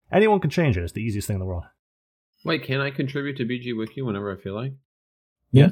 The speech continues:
Speaker 1: Yes, anyone who makes an account and waits the two or three hours cooldown because we had a problem with bots that kept joining and spamming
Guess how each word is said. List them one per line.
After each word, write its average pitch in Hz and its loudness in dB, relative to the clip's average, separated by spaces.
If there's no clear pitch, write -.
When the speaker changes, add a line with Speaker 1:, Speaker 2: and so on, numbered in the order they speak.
Speaker 1:
Yes, 117 0
anyone 117 0
who 113 4
makes 110 -2
an 104 2
account 107 -2
and 98 -8
waits 98 -6
the 95 -4
two 107 -2
or 104 2
three 104 -4
hours 98 -2
cooldown 92 -2
because 92 -4
we 95 -6
had 92 -4
a 90 -6
problem 98 0
with - -16
bots 98 -2
that 101 -4
kept 98 -2
joining 107 -4
and 90 -4
spamming 98 -6